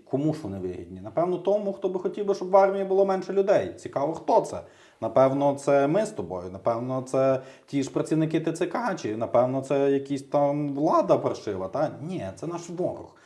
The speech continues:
це росіяни, які це хочуть і використовують. Для чого теорії змов як такі? Хтось каже, що це взагалі, е, така абсолютно безобідна історія. От нічого не станеться, от просто собі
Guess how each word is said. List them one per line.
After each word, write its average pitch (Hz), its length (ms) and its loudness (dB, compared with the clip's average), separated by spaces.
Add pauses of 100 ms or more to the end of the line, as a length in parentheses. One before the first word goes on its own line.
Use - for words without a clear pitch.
(140)
це 131 160 -4
росіяни, 151 600 -2
які - 180 -12
це - 80 -8
хочуть 175 380 -2
і - 20 0
використовують. 127 680 -4 (360)
Для 110 140 -2
чого 156 380 -2
теорії 156 420 0
змов 151 400 2
як 117 120 -4
такі? 139 300 -8
Хтось - 200 -16
каже, 151 220 -4
що - 120 -12
це - 140 -6
взагалі, 131 420 -6
е, 214 80 -8 (680)
така 123 400 -4 (160)
абсолютно 190 500 -4
безобідна 156 520 -4
історія. 104 460 -6
От - 120 -12
нічого 196 340 -6
не 196 80 -6
станеться, 254 400 -4
от 175 80 -4
просто 226 200 -8
собі 151 340 -6